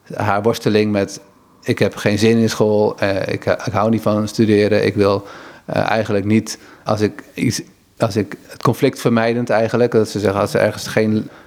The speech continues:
niks had voorbereid, ging ze er gewoon niet naartoe. En dat dan, hoe de docenten dat dan teruggeven,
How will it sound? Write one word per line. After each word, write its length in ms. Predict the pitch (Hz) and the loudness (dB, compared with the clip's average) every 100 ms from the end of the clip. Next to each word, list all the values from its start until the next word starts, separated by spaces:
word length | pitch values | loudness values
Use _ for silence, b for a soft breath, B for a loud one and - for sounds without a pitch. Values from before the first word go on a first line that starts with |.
| B | B
niks 280 | 113 - | 0 0
had 160 | - 101 | -4 -2
voorbereid, 480 | - 123 117 117 113 | 2 2 4 2 2
ging 180 | 123 107 | 0 2
ze 100 | 104 | 2
er 80 | 101 | 2
gewoon 140 | 104 | 0
niet 100 | 104 | 2
naartoe. 320 | 101 139 143 143 B B B B | 2 2 0 -2 B B B B
En 140 | 113 | 2
dat 140 | 113 107 | 2 2
dan, 220 | 113 110 | 0 0
hoe 180 | 117 120 | 2 4
de 80 | 117 | 4
docenten 380 | 107 127 127 | 4 2 0
dat 160 | 120 110 | 0 0
dan 220 | 107 107 - | 0 -2 -4
teruggeven, 800 | - 139 143 139 135 131 147 151 | 0 0 2 2 2 2 2 2